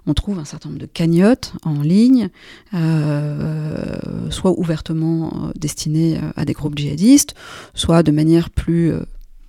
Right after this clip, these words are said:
camouflée, on va dire. Euh, mais voilà, c'est, c'est une, une petite source de revenus. D'autre part,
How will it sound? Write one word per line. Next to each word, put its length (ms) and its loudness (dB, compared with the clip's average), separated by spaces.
camouflée, 500 0
on 80 0
va 100 0
dire. 300 2
Euh, 160 -2
mais 100 2
voilà, 240 0
c'est, 320 -8
c'est 180 -2
une, 100 2
une 140 -2
petite 280 -4
source 220 -2
de 60 0
revenus. 380 0
D'autre 360 0
part, 360 2